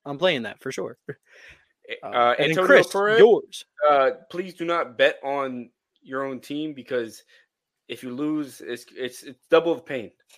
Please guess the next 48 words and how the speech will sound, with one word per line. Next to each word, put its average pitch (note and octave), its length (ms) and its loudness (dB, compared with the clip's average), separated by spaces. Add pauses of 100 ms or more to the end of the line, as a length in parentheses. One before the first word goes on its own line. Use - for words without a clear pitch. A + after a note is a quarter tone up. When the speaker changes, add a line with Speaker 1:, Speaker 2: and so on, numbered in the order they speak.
(320)
Speaker 2:
I, - 140 0
Speaker 1:
No, D#4 100 8
Speaker 2:
I, A#3 220 8
Speaker 1:
I - 20 4
Speaker 2:
I - 60 0
Speaker 1:
bet, C#4 220 8
I B3 60 10
bet C4+ 180 8
on, B3+ 180 8
uh, B3 240 6
I G#3 80 6
bet B3+ 160 6
on A#3+ 100 4
Sm-, - 220 -6 (100)
uh, F#3 140 4
Smitty A3+ 480 0
and F#3 100 -2
C A3 160 -2
M G#3 100 0
C A3+ 200 -8
to G3 80 2
score F#3 260 0
last F3+ 260 0
weekend. D3+ 280 -6
They D#3 40 -2
both G3+ 200 4
hit. G#3+ 220 4
It D#3+ 80 -6
was E3 100 -4
just D3+ 180 -8
Adam D#3+ 240 -2
Thielen F3+ 300 -4
didn't B2+ 180 -6
score, C3 240 -6
so C#3 140 -8
the B2+ 60 -4
whole C#3+ 120 0
thing C#3 220 -6
didn't A2+ 180 -10
hit. C#3+ 160 -8 (720)
My, G#3 160 6
actually, A#3 340 0
my G#3 140 0
Speaker 2:
Oh. G#3+ 100 -4
Speaker 1:
first A#3+ 240 0
ever G#3+ 220 2
big F#3 180 2
win F#3+ 460 -2